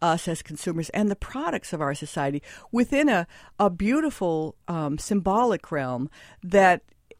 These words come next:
takes the products really out of the consequence of their manufacturing, of, out of what's happening, um, not only when, when we use it and use high energy consumption appliances,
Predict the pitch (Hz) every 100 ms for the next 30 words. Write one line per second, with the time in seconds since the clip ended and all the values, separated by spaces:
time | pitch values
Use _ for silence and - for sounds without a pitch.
0 | - - 247 302 - - 175 151 - -
1 | 226 240 226 - - - - - _ 185
2 | 208 277 302 208 - 220 302 233 170 -
3 | 175 156 - - 247 247 226 196 180 180
4 | 156 147 156 143 143 - 135 135 - -
5 | - - 160 - 175 170 156 - 185 185
6 | 196 - - 190 185 180 160 147 160 -
7 | - - 165 156 156 170 175 170 190 175
8 | 160 143 170 180 175 165 170 147 139 165
9 | 269 302 139 117 139 175 214 202 - 147
10 | 143 127 117 131 131 120 117 127 - 127
11 | 117 - - 87 - - - - _ -
12 | - 170 151 139 135 135 123